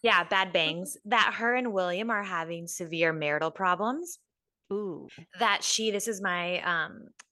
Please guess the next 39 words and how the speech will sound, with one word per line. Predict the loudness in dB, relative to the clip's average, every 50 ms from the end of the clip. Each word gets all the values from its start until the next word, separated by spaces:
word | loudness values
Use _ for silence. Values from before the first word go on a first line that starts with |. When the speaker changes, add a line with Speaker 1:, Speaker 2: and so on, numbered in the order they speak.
| _ _
Speaker 1:
favorite | -12 -6 -4 -2 0 0 0 0 2
L | 2 4 6 6
O | 6 6
L | 6 6 6 6
one, | 4 4 2 0
that | -2 -4
she | -4 -6 -6
had | -4 -4 -4
a | -4 -2
Brazilian | -2 -4 -2 0 0 0 0 0 -2 -4 -4 -2
butt | 0 -2 0 0
lift. | 0 0 0 -2 -4 -10 -14 -14 -14 -14 -14 _ _ _ _ _ _ _ _ _ _ _ _
Speaker 2:
Oh. | -2 -2 0 0 0 4 6 8 10 10 10 8 6 2
<laughs> | -4 -8 -8 -14 _ _ _
Speaker 1:
That | -6 0 4 6 8 8 8 6 4 2 -2 -2 -2 -2 0 0
she | 0 2 2 4 4 4
is | 2 2 0 -2
secretly | -2 -2 2 2 2 2 2 0
Banksy. | 0 -2 -2 -2 -2 -4 -6 -6 -2 0 4 4 4 4 4 0 -10 _ _ _ _ _ _ _ _ _ _ _ -20
Speaker 2:
<gasps> | -20 -14 -10 -6 -4 -4 -2 -2 -4 -4 -6 -8 -10 -4 2
Speaker 1:
That | 4 4 4 4
she | 4
Speaker 2:
Wow. | 6 6 6 4 2 0 -4 _ _ _ _
Speaker 1:
donated | 4 4 6 6 4 2 2 2 0 -2
a | -4
kidney. | -4 -6 0 2 2 2 2 0 -2 -2 -2 -2 -4 -2 -2
And | -2 -2 -2 0 -2
then | 0 0 0 -2 -4
this | -6 -8 -8 -8
one | -10 -8
made | -8 -8 -6 -2
me | 0 2
L | 2 2 2 2
O | 2 2
L | 2 2 2 2
that | 0 -2 -2 -2
she | -4 -4 -4 -4 -2 -2 -2 -2 -2
was, | -2 -4 -4 -2
like, | -2 -2 -2 -4 -6 -10 -20